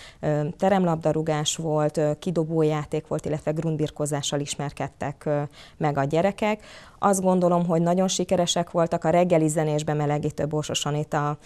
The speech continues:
ö, világbajnokkal kiválóra sikerült, nagyon hangulatos volt az a tizenöt perc, amit ott együtt mozgott az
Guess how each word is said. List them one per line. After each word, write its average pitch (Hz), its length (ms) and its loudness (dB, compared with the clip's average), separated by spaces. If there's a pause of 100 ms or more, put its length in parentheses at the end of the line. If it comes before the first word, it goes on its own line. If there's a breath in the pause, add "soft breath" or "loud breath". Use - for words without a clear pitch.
(160 loud breath)
ö, 151 140 0
világbajnokkal 147 800 2
kiválóra 156 540 0
sikerült, 151 580 -2
nagyon 156 220 -2
hangulatos 160 720 0
volt 160 260 0
az 151 100 -2
a 151 60 -2
tizenöt 151 460 -4
perc, 147 240 -6
amit 151 200 -4
ott 151 140 -2
együtt 151 320 0
mozgott 156 520 -2 (280 loud breath)
az 143 300 0